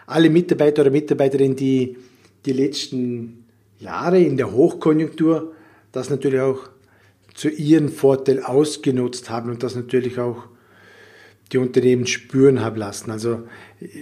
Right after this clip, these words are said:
ich habe auch die Erfahrung teilweise gemacht, es kam zum Glück immer nur sehr selten vor,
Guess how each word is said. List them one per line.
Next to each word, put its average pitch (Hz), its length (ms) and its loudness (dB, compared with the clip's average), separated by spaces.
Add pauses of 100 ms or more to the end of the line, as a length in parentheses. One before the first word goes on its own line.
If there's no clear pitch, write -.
(120)
ich 139 220 -8
habe 127 160 -2
auch 131 120 -2
die 135 120 0
Erfahrung 131 720 -4
teilweise 147 500 4
gemacht, 147 340 -2
es 123 200 -6
kam 120 320 -8
zum 123 160 -10
Glück 131 280 2
immer 131 140 0
nur 127 140 2
sehr 113 160 -2
selten 143 400 2
vor, 135 320 -2